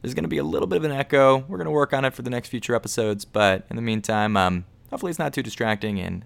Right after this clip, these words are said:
I think you're still gonna like what we have on offer. Thanks for tuning in. Ah, Heathen, man, it's getting crazy out there. People are getting scared. Do we, uh,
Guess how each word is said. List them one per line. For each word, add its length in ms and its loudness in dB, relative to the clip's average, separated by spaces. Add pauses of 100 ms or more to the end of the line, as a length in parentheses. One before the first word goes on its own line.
I 60 -8
think 160 -8
you're 60 -6
still 160 -4
gonna 160 -2
like 180 0
what 80 -6
we 100 -6
have 180 -6
on 100 -8
offer. 380 -10 (340)
Thanks 160 -2
for 80 -8
tuning 280 0
in. 160 -10 (1500)
Ah, 260 -8
Heathen, 320 0
man, 380 0 (160)
it's 120 -20
getting 240 -8
crazy 460 -2
out 220 0
there. 320 -2 (680)
People 260 -10
are 40 -4
getting 260 -2
scared. 680 -8 (720)
Do 100 -6
we, 200 -4
uh, 380 0